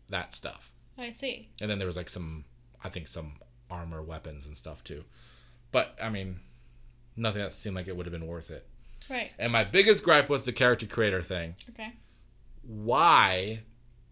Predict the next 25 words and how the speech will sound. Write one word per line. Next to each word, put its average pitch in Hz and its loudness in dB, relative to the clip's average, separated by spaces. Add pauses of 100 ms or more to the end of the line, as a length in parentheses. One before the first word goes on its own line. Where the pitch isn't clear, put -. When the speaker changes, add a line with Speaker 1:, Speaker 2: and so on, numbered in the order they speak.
(800)
Speaker 1:
couldn't 139 -2
they 123 0
just 107 -6
let 101 -4
you 95 -6 (320)
import 123 0
your 92 -10
fucking 113 -6
characters 95 -2 (380)
that 101 -6
you've 104 -8
bought 117 2
in 101 -6
Minecraft? 101 -4 (1300)
Speaker 2:
Yeah, 208 -2 (140)
that 214 -8
would 208 -12
have 196 -16
been 185 -16
nice. - -16
Speaker 1:
Even 190 4
if 170 2
you're 175 4
wearing 151 8
armor 131 2